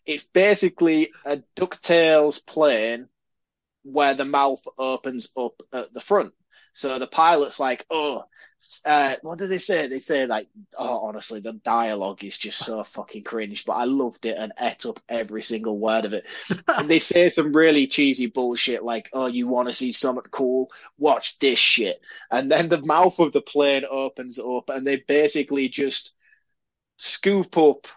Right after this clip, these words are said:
Speaker 1: like a whale would scoop up plankton, and scoop Jason Statham into the front of the plane. Um, they land the plane, what can only be described as maybe an hour away onto another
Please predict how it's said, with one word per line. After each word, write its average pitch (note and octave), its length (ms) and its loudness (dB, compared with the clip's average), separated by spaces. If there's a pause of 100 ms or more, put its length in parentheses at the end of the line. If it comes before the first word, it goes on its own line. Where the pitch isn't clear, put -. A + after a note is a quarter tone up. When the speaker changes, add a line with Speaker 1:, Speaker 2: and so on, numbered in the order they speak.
Speaker 1:
like G3 220 2
a A3 60 6
whale D#3 520 6
would B2+ 160 -8
scoop C#3+ 360 -8
up - 140 -12
plankton, A2+ 540 -6 (340)
and B2 340 -10
scoop E3 420 -6
Jason D3 420 -2
Statham C3 560 -4 (100)
into C3 420 -8
the B2 100 -8
front B2+ 280 -12
of A#2 160 -10
the A2+ 80 -8
plane. G#2 560 -4
Um, A#2+ 640 -4 (560)
they C#3 120 -2
land E3+ 280 2
the - 80 0
plane, C3 520 -2
what A#2+ 180 -12
can C3 140 -8
only B2+ 200 -6
be A#2+ 120 -6
described A2+ 400 -2
as A2 100 -10
maybe A2+ 280 -2
an G#2 180 -4
hour A#2 380 0
away A2 340 -2
onto G#2+ 360 -6
another G#2+ 560 -6